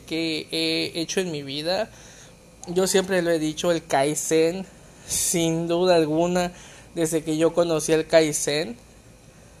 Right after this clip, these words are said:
eh, ha cambiado por completo mi vida. Entonces también le atribuyo a eso,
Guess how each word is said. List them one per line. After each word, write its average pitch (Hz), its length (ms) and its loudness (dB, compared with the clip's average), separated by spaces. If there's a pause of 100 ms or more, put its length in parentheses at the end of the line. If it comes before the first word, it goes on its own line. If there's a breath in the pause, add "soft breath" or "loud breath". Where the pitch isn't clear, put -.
(460 loud breath)
eh, 160 340 0
ha 175 100 4
cambiado 170 500 0
por 139 140 -6
completo 147 420 -4
mi 151 140 -4
vida. 165 260 -2
Entonces 156 460 -4
también 151 320 0
le 160 60 2
atribuyo 156 540 2
a 185 100 8
eso, 170 420 2